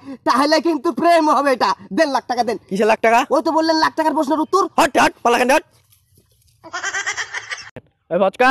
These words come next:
Speaker 1: কি?
Speaker 2: জামাই ষষ্ঠীর দিন তো খুব বেড়াতে গেছিল শ্বশুর বাড়ি,
Speaker 1: হুম।
Speaker 2: তো কি খাওয়া দাওয়া করলি বল?
Speaker 1: খাওয়া দাওয়া খুব ভালো হয়েছে, কিন্তু আমার শালির কথাবার্তা একটা স্টাইল হয়েছে।
Speaker 2: মানে?
Speaker 1: আরে বাবা, ব্যাপারটা আমার শালি আমাকে খেতে দিয়েছে, হ্যাঁ।
Speaker 2: হ্যাঁ।
Speaker 1: দিয়ে বলছে,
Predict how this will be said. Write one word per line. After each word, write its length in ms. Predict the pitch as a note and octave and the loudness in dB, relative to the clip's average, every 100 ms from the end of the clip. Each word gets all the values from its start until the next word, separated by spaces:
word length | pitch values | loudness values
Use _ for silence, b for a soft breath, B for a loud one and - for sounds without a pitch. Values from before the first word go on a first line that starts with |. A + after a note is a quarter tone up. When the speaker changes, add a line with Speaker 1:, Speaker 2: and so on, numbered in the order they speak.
| C4+ | 4
Speaker 1:
কি? 180 | B3+ F4+ A#3+ - | 0 -6 -6 -8
Speaker 2:
জামাই 280 | D#3+ G3+ A3+ | -2 0 0
ষষ্ঠীর 340 | A#3 - A#3 | -2 -2 -4
দিন 120 | A3+ A#3+ | -2 -2
তো 60 | |
খুব 140 | A#3+ G#3 | -2 0
বেড়াতে 280 | G3+ A3+ A3+ | 2 2 0
গেছিল 260 | A#3 A3 | 0 -2
শ্বশুর 300 | A3 G#3+ A3 | -2 -2 0
বাড়ি, 200 | A3 G3+ | 0 0
Speaker 1:
হুম। 300 | D#4+ D4+ C4+ | -2 -4 -6
Speaker 2:
তো 120 | F#3+ | -6
কি 160 | G3 A3+ | -6 -6
খাওয়া 240 | A3 A3+ | 0 2
দাওয়া 140 | A#3 A#3+ | 2 2
করলি 240 | A3+ A#3+ | 0 0
বল? 240 | A3+ B3 F3+ | 0 2 0
Speaker 1:
খাওয়া 380 | C3 A#3 C4 D4 | -4 0 2 2
দাওয়া 140 | E4 | 0
খুব 200 | E4+ E4+ | -4 -6
ভালো 220 | C#4 D4+ | -4 0
হয়েছে, 200 | D#4 D4 | 0 -2
কিন্তু 200 | C4 D4+ | -6 -6
আমার 140 | D#4+ D4+ | -4 -4
শালির 320 | - C#4 D4+ | -4 -6 -6
কথাবার্তা 560 | - D4 C#4+ D4+ D4+ D4+ | -4 -4 0 2 2 -2
একটা 160 | D4 D4+ C#4+ | -8 -8 -10
স্টাইল 240 | - C4 | -2 -2
হয়েছে। 260 | B3 A#3+ A3+ F3 | -2 -4 -4 -2
Speaker 2:
মানে? 260 | F3 C4 F4 - b b | 0 0 -2 -6 b b
Speaker 1:
আরে 180 | G#3 | -6
বাবা, 180 | C#4 C#4+ | -2 -2
ব্যাপারটা 460 | B3 A#3+ C4 D4+ C#4 b | -2 -2 0 0 -2 b
আমার 200 | - A3 B3 | -6 -2 -2
শালি 160 | A#3+ C4 | -4 -2
আমাকে 200 | C4+ B3+ | -4 -4
খেতে 300 | - D4+ D4+ | -6 -6 -4
দিয়েছে, 220 | B3+ A#3 | -4 0
হ্যাঁ। 220 | B3 B3 - | 2 0 -2
Speaker 2:
হ্যাঁ। 200 | D#3+ D3 | -4 -4
Speaker 1:
দিয়ে 140 | C3+ B3+ | -2 -4
বলছে, 240 | B3+ A#3+ | -4 -8